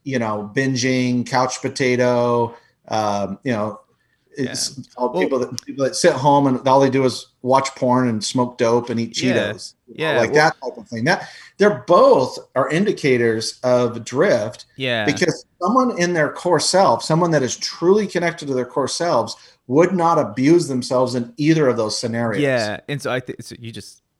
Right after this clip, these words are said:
Speaker 2: put the puzzle pieces that me-, we just made it to the next castle, or at least in my brain, of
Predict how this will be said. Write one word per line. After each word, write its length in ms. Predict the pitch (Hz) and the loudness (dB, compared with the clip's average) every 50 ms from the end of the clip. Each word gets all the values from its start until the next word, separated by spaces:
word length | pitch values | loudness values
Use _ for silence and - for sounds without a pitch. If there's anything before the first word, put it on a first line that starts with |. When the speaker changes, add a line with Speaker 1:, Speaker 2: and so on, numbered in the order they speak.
| _ _ _ _ _ _ _ _ _ _ _ _ _ _ _ _ - | _ _ _ _ _ _ _ _ _ _ _ _ _ _ _ _ -10
Speaker 2:
put 140 | - 120 - | -10 -10 -10
the 80 | 113 | -10
puzzle 380 | - _ - 139 135 107 117 95 | -18 _ -8 -8 -8 -8 -8 -12
pieces 460 | - - 107 95 - - 98 80 - | -12 -12 -12 -12 -12 -16 -18 -16 -16
that 220 | - 101 - _ | -16 -18 -18 _
me-, 140 | - 110 113 - - | -12 -12 -12 -12 -12
we 140 | 120 113 101 | -14 -14 -14
just 260 | 98 110 - - - | -14 -16 -16 -16 -20
made 440 | - 78 - 120 120 117 117 113 113 | -20 -20 -18 -16 -12 -10 -8 -8 -8
it 80 | 113 - | -8 -10
to 100 | - 110 | -10 -12
the 80 | 110 | -10
next 240 | 104 107 107 - - | -8 -10 -10 -10 -10
castle, 380 | - 127 113 113 107 - 101 87 | -8 -6 -6 -6 -6 -10 -14 -12
or 120 | 90 92 | -12 -10
at 60 | 90 | -10
least 200 | 107 107 - - | -10 -12 -12 -14
in 100 | 110 95 - | -16 -16 -14
my 140 | 107 101 | -12 -12
brain, 320 | 95 - 120 117 113 107 101 | -10 -6 -4 -4 -4 -4 -4
of 180 | 95 92 92 | -6 -8 -10